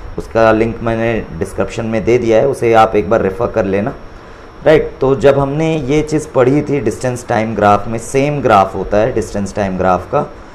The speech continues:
horizontal axis के parallel, तो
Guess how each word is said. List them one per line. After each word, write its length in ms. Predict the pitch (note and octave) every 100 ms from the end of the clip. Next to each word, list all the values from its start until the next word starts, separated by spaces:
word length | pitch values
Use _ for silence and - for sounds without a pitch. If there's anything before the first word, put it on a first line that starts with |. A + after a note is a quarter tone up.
| - - -
horizontal 720 | B2 B2 A#2+ A#2+ A#2+ C3 B2 -
axis 400 | G#2+ - G#2+ -
के 140 | C#3+ -
parallel, 540 | G2+ F#2 E2+ F#2 G2+ E2 - - - - - - - - - - -
तो 120 | -